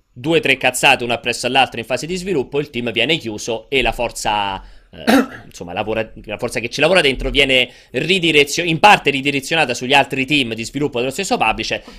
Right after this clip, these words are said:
in parte purtroppo viene, insomma, licenziata. Ehm, ecco, raccontami, cioè, concretamente un publisher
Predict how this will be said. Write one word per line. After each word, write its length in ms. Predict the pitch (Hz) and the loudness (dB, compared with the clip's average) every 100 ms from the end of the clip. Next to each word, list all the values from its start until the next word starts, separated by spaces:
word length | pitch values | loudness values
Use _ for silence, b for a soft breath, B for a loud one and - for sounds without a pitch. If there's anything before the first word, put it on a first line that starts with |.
| - | 2
in 100 | 170 | 4
parte 400 | 131 139 - 120 | 6 6 4 -2
purtroppo 760 | 117 131 110 110 - 117 107 98 | -2 -4 -2 -2 0 2 2 0
viene, 600 | 104 98 101 95 90 87 | -2 -4 -4 -6 -8 -10
insomma, 260 | 87 - 92 | -12 -14 -12
licenziata. 720 | 104 110 107 101 90 87 90 b b b b | -8 -6 -6 -6 -6 -8 -12 b b b b
Ehm, 460 | - 110 113 110 110 - - - _ _ _ | -6 -6 -2 -4 -4 -10 -20 -20 _ _ _
ecco, 200 | 175 175 | -2 0
raccontami, 440 | 185 311 311 247 | 0 0 -2 -4
cioè, 160 | - 208 | -2 0
concretamente 680 | 240 269 370 370 247 107 147 | 0 -2 -6 -4 -6 -6 -8
un 140 | 156 | -6
publisher 640 | 107 92 107 - 95 - | -8 -8 -12 -10 -12 -16